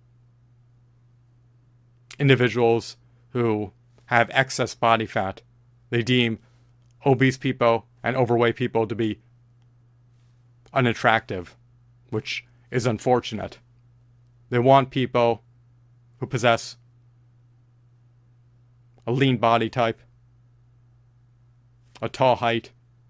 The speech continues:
and facial attractiveness as a prospective partner. They're deterred to date people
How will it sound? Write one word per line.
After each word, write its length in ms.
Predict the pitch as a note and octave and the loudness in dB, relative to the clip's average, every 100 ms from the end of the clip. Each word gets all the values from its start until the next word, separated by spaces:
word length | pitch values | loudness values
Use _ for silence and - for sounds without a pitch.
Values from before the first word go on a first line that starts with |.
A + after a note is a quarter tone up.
| _ _ _ _ - | _ _ _ _ -6
and 240 | A#2 A#2+ - | -2 -2 0
facial 340 | C3+ C3 B2 | -2 0 -4
attractiveness 760 | A2 A#2 A2+ - G#2 A2 - - _ _ _ - | -2 -2 -2 -4 -6 -6 -6 -18 _ _ _ -2
as 180 | B2+ B2 | -2 0
a 60 | |
prospective 560 | A#2 A#2+ - B2+ - A#2 | -2 -4 -2 -2 -2 -10
partner. 460 | - A#2 A2 G2 - _ _ _ _ _ _ _ _ _ _ _ _ _ _ _ - | -2 -2 -2 -8 -10 _ _ _ _ _ _ _ _ _ _ _ _ _ _ _ 0
They're 180 | B2+ | 4
deterred 480 | B2 B2 - C3+ B2 | 4 2 2 0 0
to 80 | A2 | -4
date 280 | G#2 B2+ B2+ | 0 0 0
people 420 | A2+ - G#2+ G2+ | -8 -4 -6 -6